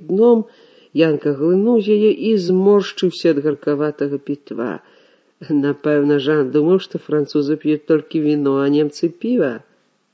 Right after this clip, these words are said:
усміхнуўся Гелеро. «Там, на паверхні», і ён указальным пальцам тыцнуў уверх, «э, п'юць вольнай часінаю,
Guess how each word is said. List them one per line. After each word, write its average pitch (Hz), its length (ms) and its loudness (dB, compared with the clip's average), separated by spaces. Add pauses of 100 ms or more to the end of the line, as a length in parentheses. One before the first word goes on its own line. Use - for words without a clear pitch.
(380)
усміхнуўся 110 720 -10
Гелеро. 92 440 -8 (580)
«Там, 269 500 4
на 226 80 4
паверхні», 147 1200 0 (400)
і 147 80 -10 (160)
ён 127 80 -6
указальным 127 560 -6
пальцам 123 480 -8
тыцнуў - 680 -6
уверх, 143 440 -2 (640)
«э, 196 400 0
п'юць 277 800 2 (320)
вольнай 156 400 6
часінаю, 139 880 0